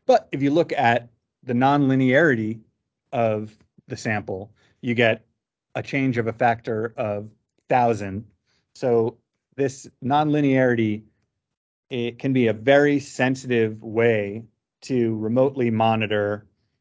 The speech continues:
uh, the, the state of a damaged material. Um, and this is, in fact, something that is, uh,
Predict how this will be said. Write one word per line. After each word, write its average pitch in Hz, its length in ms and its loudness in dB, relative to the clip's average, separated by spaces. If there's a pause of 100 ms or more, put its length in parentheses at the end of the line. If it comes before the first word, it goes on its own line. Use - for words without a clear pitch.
(320)
uh, 101 340 0 (100)
the, 104 420 -2 (180)
the 104 80 -8
state 120 560 2 (240)
of 101 520 -2 (500)
a 117 120 -4
damaged 113 500 -4
material. - 520 -10 (580)
Um, 101 460 -2
and 110 380 0
this 131 220 2
is, 117 160 2
in 110 100 0
fact, 156 360 2
something 120 640 -2 (340)
that 117 340 2 (640)
is, 123 500 0
uh, 113 280 0